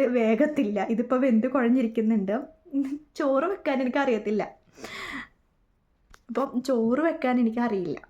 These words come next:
അതാണ് എൻ്റെ മെയിൻ ഡിസഡ്വാൻറ്റേജ് എന്ന് പറയുന്നത്. കറികളൊക്കെ എത്ര നന്നായിട്ട് വെച്ച് കഴിഞ്ഞാലും ഞാൻ ചോറ് എപ്പോൾ വെച്ചാലും ചോറ് വെക്കുമ്പോൾ എപ്പോഴും ഫ്ലോപ്പ് ആകാറുണ്ട്.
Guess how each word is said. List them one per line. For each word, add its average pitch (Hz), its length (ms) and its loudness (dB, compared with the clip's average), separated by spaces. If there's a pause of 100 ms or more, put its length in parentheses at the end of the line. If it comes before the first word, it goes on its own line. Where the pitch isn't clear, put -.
(260)
അതാണ് 262 380 -2 (160)
എൻ്റെ 247 220 -4 (200)
മെയിൻ 240 300 0 (800)
ഡിസഡ്വാൻറ്റേജ് 233 720 2
എന്ന് 220 140 4
പറയുന്നത്. 226 420 2 (520)
കറികളൊക്കെ 320 540 2
എത്ര 330 240 0 (200)
നന്നായിട്ട് 277 480 0
വെച്ച് 320 260 0
കഴിഞ്ഞാലും 254 420 2
ഞാൻ 240 160 2
ചോറ് 240 500 2
എപ്പോൾ 269 280 -4
വെച്ചാലും 220 580 -4
ചോറ് 220 340 -2
വെക്കുമ്പോൾ 220 420 -4
എപ്പോഴും 208 520 -8
ഫ്ലോപ്പ് 269 440 -4
ആകാറുണ്ട്. 233 680 -4